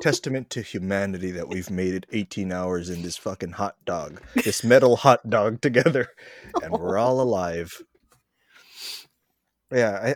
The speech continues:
Speaker 1: it's always so interesting to me of just, like, airline food, like, store food where they're, they're not known for food,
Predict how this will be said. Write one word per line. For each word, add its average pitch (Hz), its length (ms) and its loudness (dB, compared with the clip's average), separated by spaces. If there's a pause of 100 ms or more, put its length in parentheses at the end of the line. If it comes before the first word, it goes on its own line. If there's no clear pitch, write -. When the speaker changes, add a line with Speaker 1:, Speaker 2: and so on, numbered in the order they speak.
Speaker 1:
it's 147 160 -2
always 196 200 0
so 135 140 -4
interesting 107 500 -6
to 95 80 -10
me 87 280 -10 (100)
of 90 120 -14
just, 92 160 -14
like, 90 240 -10
airline 92 400 -6
food, 95 460 -8 (540)
like, 82 220 -12 (320)
store 90 440 -6
food 92 380 -4
where 87 400 -8
they're, 85 200 -10
they're 90 260 -4
not 92 240 -8
known 87 320 -10
for 92 140 -10
food, 90 380 -8